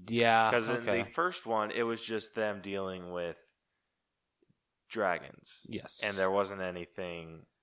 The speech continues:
Speaker 2: I mean, other than that queen that they had to deal with.
Speaker 1: Yeah.
Speaker 2: But other than that, there really was no villain.
Speaker 1: No, there wasn't.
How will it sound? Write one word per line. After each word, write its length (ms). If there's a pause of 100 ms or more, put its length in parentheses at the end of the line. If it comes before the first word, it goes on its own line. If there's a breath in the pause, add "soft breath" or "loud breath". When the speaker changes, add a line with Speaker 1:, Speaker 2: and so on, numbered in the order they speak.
(840)
Speaker 2:
I 40
mean, 200
other 260
than 180
that 240
queen 540 (100)
that 140
they 100
had 160
to 60
deal 240
with. 260 (260)
Speaker 1:
Yeah. 340 (260)
Speaker 2:
But 140
other 220
than 160
that, 200
there 120
really 380
was 240
no 200
villain. 680 (160)
Speaker 1:
No, 260
there 160
wasn't. 420